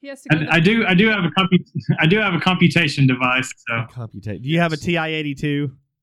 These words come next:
Speaker 2: Yes. Yeah,
Speaker 3: Yeah.
Speaker 2: it works.
Speaker 3: Yeah.
Speaker 2: Still works.
Speaker 1: He has to go to the
Speaker 2: No, I
Speaker 1: community
Speaker 2: don't have a
Speaker 1: library.
Speaker 2: T I eighty-two.
Speaker 1: <laughs> He has to go to the community library just to, like, look on Twitter <laughs>
Speaker 3: <laughs>
Speaker 1: on, like, one of the computers that you have to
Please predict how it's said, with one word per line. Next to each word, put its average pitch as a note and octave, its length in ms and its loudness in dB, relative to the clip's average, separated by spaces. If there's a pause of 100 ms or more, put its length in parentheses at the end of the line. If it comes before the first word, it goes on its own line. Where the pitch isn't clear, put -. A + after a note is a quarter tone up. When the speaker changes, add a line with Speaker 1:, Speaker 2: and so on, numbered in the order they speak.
(1200)
Speaker 2:
Yes. D3+ 460 2 (200)
Yeah, A2+ 140 -4
Speaker 3:
Yeah. G#2+ 120 -4
Speaker 2:
it - 40 -6
works. - 460 -10
Speaker 3:
Yeah. F3+ 120 -12
Speaker 2:
Still F#3 180 4
works. C#3+ 440 0
Speaker 1:
He C4 80 -16
has C4 180 -20
to C4 80 -20
go - 140 -20
to - 40 -20
the C3 100 0
Speaker 2:
No, C3+ 240 4
I C#3 100 2
Speaker 1:
community C3+ 60 0
Speaker 2:
don't C#3 100 4
have C3+ 100 2
a A#2+ 60 -2
Speaker 1:
library. - 140 -12
Speaker 2:
T B2+ 120 2
I B2 160 2
eighty-two. A#2+ 480 -4
Speaker 1:
<laughs> - 60 -20 (600)
He C#4+ 60 -18
has C4+ 100 -20
to D4 40 -20
go C4 80 -16
to B3+ 60 -18
the B3+ 80 -20
community A3 320 -20
library G3 440 -20
just G3 200 -20
to, G#3+ 80 -20
like, C#3+ 260 -12
look E3+ 180 -8
on E3+ 180 -12
Twitter - 300 -16
<laughs> - 20 -
Speaker 3:
<laughs> - 40 -18
Speaker 1:
on, E3 380 0
like, - 200 -6
one - 100 -2
of - 40 -14
the - 100 -12
computers A3 460 -16
that G#3 140 -20
you A#3 40 -20
have G#3 140 -20
to G#3 240 -20